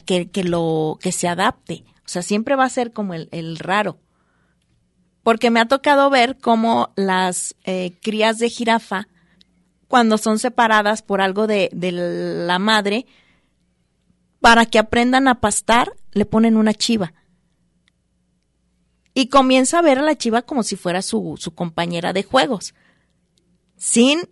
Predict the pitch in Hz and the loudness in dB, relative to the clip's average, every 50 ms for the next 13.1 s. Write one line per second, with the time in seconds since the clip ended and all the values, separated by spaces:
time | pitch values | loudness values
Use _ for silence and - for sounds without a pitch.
0 | _ _ _ _ _ _ - 202 208 214 - 226 226 226 233 233 240 247 247 254 | _ _ _ _ _ _ 0 0 0 2 0 0 2 4 6 6 6 6 6 4
1 | 226 196 180 175 160 - 196 196 190 196 208 214 226 226 240 240 254 254 - 233 | 2 0 0 -2 -4 -4 -4 -2 0 0 2 2 2 2 2 2 0 0 0 0
2 | 220 233 220 226 214 - 208 196 196 190 185 180 185 185 185 185 180 175 - - | 0 0 0 0 -2 -2 0 0 0 0 -2 -2 -4 -4 -2 -4 -4 -6 -6 -6
3 | 170 175 170 - 170 160 - _ _ _ _ _ _ _ _ _ _ _ _ _ | -6 -6 -6 -8 -10 -12 -12 _ _ _ _ _ _ _ _ _ _ _ _ _
4 | _ - - - 262 247 247 233 233 226 226 226 233 240 254 247 233 277 294 285 | _ -4 0 2 4 4 4 4 6 6 6 6 6 4 4 4 2 0 -4 -2
5 | 277 262 247 269 - - 277 294 - - 269 247 233 226 247 247 240 - 208 202 | 2 2 2 2 2 -2 -6 -6 -2 0 0 0 2 0 0 -2 -4 -6 -8 -6
6 | - 214 214 214 220 220 214 214 208 - _ - 190 190 - 196 226 247 247 240 | -2 0 0 2 2 0 -2 -2 -4 -6 _ -4 -4 -4 -4 -2 -2 -2 -2 -2
7 | - - 226 233 233 240 240 240 277 349 - _ _ _ _ _ _ _ _ _ | -2 -2 -2 0 0 0 0 -2 -2 -4 -8 _ _ _ _ _ _ _ _ _
8 | _ _ _ _ _ - 175 202 208 - - 196 190 185 190 185 - - 226 226 | _ _ _ _ _ -4 0 2 2 2 2 2 0 0 0 -2 0 0 0 0
9 | 233 - - 247 247 226 202 202 202 - - 202 208 202 196 202 208 - - 185 | 0 -2 0 0 0 2 2 0 0 0 2 2 2 2 2 0 0 -2 -2 -4
10 | 180 180 180 180 185 185 185 185 196 - 277 330 427 466 - 196 185 - 214 208 | -2 -2 -2 0 0 0 -2 -2 -4 -4 -8 -8 -6 -4 -4 -4 -2 0 0 0
11 | - 254 254 - 220 208 - - 254 247 247 240 - - 214 196 196 196 185 185 | 0 0 0 2 0 -2 0 0 0 0 0 0 -2 -2 -2 -2 -2 -2 0 0
12 | 202 214 - - - 226 254 262 220 185 180 180 180 180 190 202 202 202 190 180 | 0 -2 -2 -4 -4 -2 -2 0 0 0 -2 -2 -2 -2 -4 -4 -4 -4 -6 -6
13 | - - | -8 -10